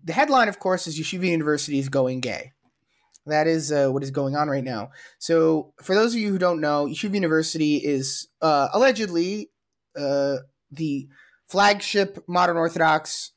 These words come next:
uh, university institution of higher education, blah, blah, blah, blah, blah. Anyways, so, uh, they, for many years, uh, have been trying to,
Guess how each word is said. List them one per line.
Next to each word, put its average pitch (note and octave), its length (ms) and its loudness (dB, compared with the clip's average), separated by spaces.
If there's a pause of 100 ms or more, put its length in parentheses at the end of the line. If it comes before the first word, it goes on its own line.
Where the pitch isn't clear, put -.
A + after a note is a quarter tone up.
(120)
uh, C3+ 400 2 (180)
university C#3 920 0 (540)
institution D#3 560 -2
of C#3 60 -6
higher C#3 260 4
education, C#3 560 -2
blah, C3+ 260 0
blah, C3+ 180 -2
blah, B2 180 -2
blah, F#2+ 140 -6
blah. - 200 -10 (640)
Anyways, F3 560 2
so, D#3 380 4 (260)
uh, D3+ 160 -8 (260)
they, A3+ 600 4
for - 240 0
many A3 180 4
years, E3+ 600 2 (420)
uh, D3 280 4
have D#3 300 0
been D#3 240 0
trying F3+ 520 2
to, D3 520 0